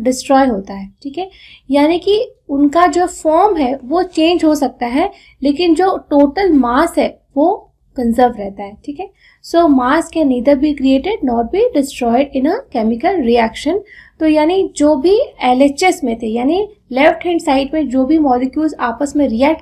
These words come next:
किए और उनका उस पर जितना weight था उतना ही weight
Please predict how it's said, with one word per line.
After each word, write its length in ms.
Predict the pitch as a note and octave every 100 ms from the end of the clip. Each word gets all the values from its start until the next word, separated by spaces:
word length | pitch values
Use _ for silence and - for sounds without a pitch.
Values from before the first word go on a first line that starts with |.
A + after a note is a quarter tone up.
| -
किए 220 | A#3 C#4
और 280 | C#4+ C4+ C#4
उनका 180 | C#4
उस 260 | D#4 C#4+ -
पर 180 | D#4+ D#4
जितना 420 | B3 A#3 D#4 E4
weight 340 | A#3+ B3 E4
था 300 | - B3 D#4 - _ _ _ _ -
उतना 600 | D#4 - F#4 G4 G#4+ G4
ही 220 | F#4+ F#4
weight 580 | A3 C#4 C#4+ A#3+ A3+